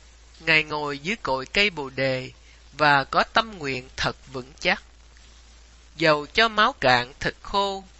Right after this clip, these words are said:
và thân này chỉ còn da bọc lấy gân xương, ta sẽ không rời khỏi chỗ này nếu không giác ngộ. Ta sẽ nỗ lực tinh tấn cho đến khi đạt thành chí nguyện." Như vậy, muốn có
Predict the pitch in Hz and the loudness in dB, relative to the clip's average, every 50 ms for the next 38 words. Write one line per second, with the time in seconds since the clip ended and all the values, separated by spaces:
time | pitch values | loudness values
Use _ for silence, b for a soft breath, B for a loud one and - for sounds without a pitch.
0 | - - 135 143 135 123 - - - 208 214 208 196 175 147 135 127 123 - - | -20 -12 -6 -4 -4 -4 -4 -4 -6 -6 -6 -2 0 0 0 0 -2 -8 -10 -12
1 | 127 139 - - 147 123 120 - - 156 180 180 175 147 139 123 - - - 139 | -12 -12 -10 -10 -10 -10 -10 -6 0 2 2 2 0 -2 -8 -12 -12 -12 -10 -10
2 | 156 185 196 180 180 185 180 175 175 180 - - - - 180 180 180 175 175 - | -8 -10 -8 -2 -2 -2 -2 -2 -8 -10 -10 -6 -2 -2 -2 -2 -4 -8 -12 -20
3 | - - - - - - - - - - - - - - - - 226 - - - | -20 -20 -20 -20 -20 -20 -20 -20 -20 -20 -20 -20 -20 -4 0 0 2 2 2 2
4 | 156 143 - - 226 220 220 214 - 175 147 135 127 - - - 135 123 127 151 | 2 2 2 2 0 0 -2 -4 -2 0 0 0 -2 -6 -8 -8 -6 -6 -8 -8
5 | - - 135 156 185 165 151 135 123 127 123 - b b b b b b b b | -10 -12 -12 -10 -4 -4 -2 -2 -4 -8 -12 -20 b b b b b b b b
6 | b - 175 180 202 247 - - 240 220 208 202 185 180 190 226 - - 151 135 | b -8 -4 -4 -2 -2 0 0 0 0 0 -4 -2 0 0 0 0 -6 -14 -14
7 | 127 123 131 127 - - _ _ _ _ _ _ _ - - _ _ - - 214 | -14 -14 -16 -18 -20 -20 _ _ _ _ _ _ _ -20 -20 _ _ -2 0 0
8 | 226 - - - - 190 185 156 131 156 175 160 139 - - - - 196 208 202 | 0 0 0 -4 -4 -4 -4 -6 -6 -6 -6 -8 -10 -10 -10 -6 -4 -4 -4 -4
9 | 202 - - 185 190 208 240 269 - - 196 196 180 196 208 220 - - 220 202 | -4 0 2 2 2 0 -6 -18 -4 0 0 0 0 -2 -8 -8 -2 0 0 0
10 | 190 151 131 127 120 - - - - 156 135 123 120 - - - 165 185 220 208 | 2 0 0 0 0 -2 -6 -4 -2 -2 -2 -4 -14 -16 -10 -10 -10 -10 -10 -14
11 | 160 131 127 123 120 123 - - - _ _ - - - - - - - - - | -14 -12 -12 -14 -14 -18 -20 -20 -20 _ _ -20 -20 -20 -20 -20 -20 -20 -20 -20
12 | - - - - - - - - 208 226 233 196 160 147 131 131 131 - - b | -20 -20 -20 -20 -20 -20 -20 -6 -4 -4 -4 0 0 0 0 0 -2 -6 -14 b
13 | b b b b - - 196 220 262 330 339 - 247 | b b b b -16 -8 -6 -6 -6 -6 -2 0 0